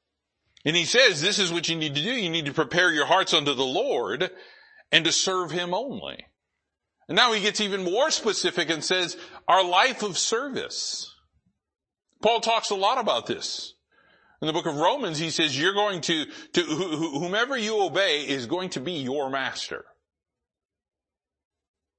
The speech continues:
Whoever, whoever you yield yourself to is, i-, you're going to serve that.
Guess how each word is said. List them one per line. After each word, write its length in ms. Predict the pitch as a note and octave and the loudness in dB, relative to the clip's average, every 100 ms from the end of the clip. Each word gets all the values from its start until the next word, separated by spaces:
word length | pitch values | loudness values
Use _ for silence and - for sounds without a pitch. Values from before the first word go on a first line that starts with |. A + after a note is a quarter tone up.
| _ _ _ _ _ _ _ _ _ _ _ | _ _ _ _ _ _ _ _ _ _ _
Whoever, 600 | - G3 A3+ A#3+ C4 A3 C#3 | -4 2 4 4 2 0 -2
whoever 560 | C#3 F#3+ B3 B3+ A3+ | -4 2 2 4 0
you 400 | D#3+ C#3+ F#3 F#3+ | -2 -4 -4 -4
yield 420 | C#3+ D3 G#3+ A#3+ | -4 -2 -2 -2
yourself 540 | F#3+ G#3 G3 G#3 G3+ - | -2 -2 -2 -2 -2 -2
to 400 | G3+ C#3+ C3 C3 - - - | -2 -2 -2 -6 -10 -20 -6
is, 540 | D#3+ D#3+ D#3 B2+ A2 B2 - _ | 0 2 2 -2 -6 -10 -14 _
i-, 40 | - | -4
you're 640 | C#4+ A#2 C#3+ C3 C3 F3+ | -4 -2 -4 -2 -2 -2
going 240 | G3+ G3+ D#3+ | -2 -4 -4
to 80 | |
serve 440 | C#3+ - D#3+ A2 A2+ | -4 -4 -4 -6 -8
that. 440 | - - - - | -10 -10 -14 -20